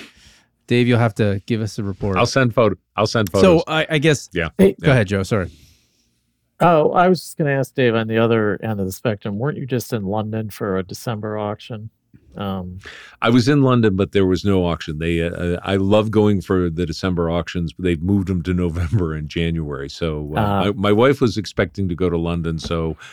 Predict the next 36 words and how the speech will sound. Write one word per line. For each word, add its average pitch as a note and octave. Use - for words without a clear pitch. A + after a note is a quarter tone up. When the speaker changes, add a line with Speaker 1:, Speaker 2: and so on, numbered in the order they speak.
Speaker 2:
this A#2
was C#3
a, A2+
uh, G2+
I A#2+
R C3
S, -
uh, F2+
take A2+
note, G2
a F2+
completely C3+
personal A#2
trip -
that F#2+
was F2
paid A2+
for F#2+
personally, F#2
not F2+
by F2+
my F2
business F2
Speaker 3:
Hmm. B2
Speaker 2:
this F2+
year. E2+
Speaker 1:
Oh. C3+
Speaker 2:
So. D#3+
Speaker 3:
Hmm. F#2
Speaker 1:
Good A2+
to C3+
know. F3+
We A#2+
thought B2
Speaker 2:
Yeah. F#2+
Speaker 1:
you C2+